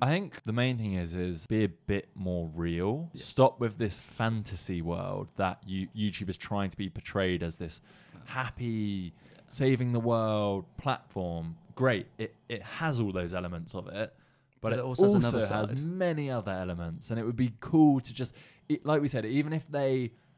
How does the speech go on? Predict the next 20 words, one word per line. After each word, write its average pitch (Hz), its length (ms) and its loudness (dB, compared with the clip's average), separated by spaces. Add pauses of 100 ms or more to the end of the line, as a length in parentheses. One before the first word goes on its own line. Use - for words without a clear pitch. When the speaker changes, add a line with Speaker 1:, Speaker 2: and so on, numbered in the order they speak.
(200)
Speaker 1:
made 123 240 0
a 110 60 -2
parody 113 600 0
out 87 220 -6
of 87 140 -14
those 95 320 -2
Speaker 2:
Mm. 107 320 -6
Speaker 1:
moments, 98 220 -4
it'd 113 120 -2
be 120 220 -2
cool 156 340 8
just 135 220 -4
to 127 60 -10
see 131 260 -2
them 117 320 -2 (100)
incorporate 117 680 -4
that 98 240 -4
whole 123 360 2
other 110 200 -2
side 98 480 -2